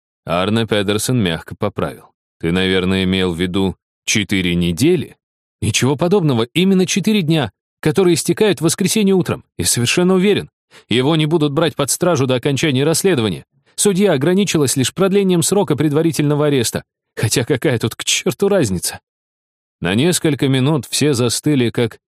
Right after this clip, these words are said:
безмолвные изваяния, лишь время от времени обмениваясь недоумёнными взглядами.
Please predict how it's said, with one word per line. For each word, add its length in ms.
безмолвные 920
изваяния, 760
лишь 220
время 360
от 120
времени 360
обмениваясь 720
недоумёнными 840
взглядами. 640